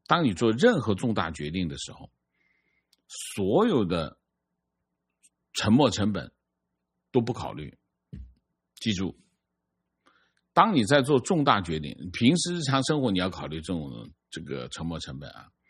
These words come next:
当你在做重大决定的时候，跟你人生路径，路向有关，或者说职业，或者是啥，当你在做重-，重大决定的时候，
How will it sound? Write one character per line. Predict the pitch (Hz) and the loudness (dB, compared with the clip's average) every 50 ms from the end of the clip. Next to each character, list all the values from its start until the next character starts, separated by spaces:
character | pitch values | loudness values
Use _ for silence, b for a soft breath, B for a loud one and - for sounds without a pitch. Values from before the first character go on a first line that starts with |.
| b b b b b b b b b b b b _ | b b b b b b b b b b b b _
当 | - 165 - 220 | 6 6 6 6
你 | 196 135 | 6 4
在 | 107 123 139 135 | 6 6 6 6
做 | 131 147 139 123 | 6 6 4 4
重 | 120 - 208 185 151 131 | 4 2 2 2 4 6
大 | 135 110 101 | 6 6 4
决 | 87 - 73 80 | 2 0 -2 0
定 | 95 120 120 101 | 2 2 2 2
的 | 80 76 | 0 -2
时 | 71 | -6
候， | 78 | -2
跟 | - 135 135 | 2 4 6
你 | 131 113 | 6 6
人 | 92 82 87 104 117 | 4 4 2 2 2
生 | 113 127 127 127 123 123 123 123 123 123 | 4 4 4 6 6 4 4 4 4 4
路 | 131 147 151 127 110 | 4 4 2 2 0
径， | 101 123 117 135 | 0 -2 -2 0
路 | 143 135 120 | 2 2 2
向 | 113 151 143 123 107 | 2 2 2 2 2
有 | 90 76 | 0 0
关， | 71 67 104 107 113 117 120 117 113 | 0 0 0 2 2 2 0 -2 -2
或 | 113 117 | -2 -2
者 | 104 95 92 | -2 -2 -2
说 | 85 95 90 90 92 | -2 -2 -2 -2 -4
职 | 92 - - - 104 | -4 -6 -6 -4 -2
业， | 120 131 127 110 98 | -2 0 0 0 -2
或 | 90 - 117 | -2 -2 -2
者 | 98 87 90 | -2 -2 -4
是 | 87 87 87 | -6 -6 -6
啥， | - 87 67 73 85 - _ _ _ _ _ _ _ _ _ _ _ - | -8 -8 -8 -10 -12 -16 _ _ _ _ _ _ _ _ _ _ _ 2
当 | 143 151 | 4 4
你 | 139 | 6
在 | 127 131 123 | 6 4 4
做 | 117 131 120 | 4 2 0
重-， | 104 - 165 147 127 110 104 | 2 0 0 0 0 -2 -4
重 | - - 160 147 | -4 -2 0 2
大 | 127 127 107 90 | 2 2 2 2
决 | 85 85 82 | 0 -2 -2
定 | 90 101 98 | -2 -2 -2
的 | 87 78 | -2 -2
时 | 71 - 64 | -6 -8 -12
候， | - | -14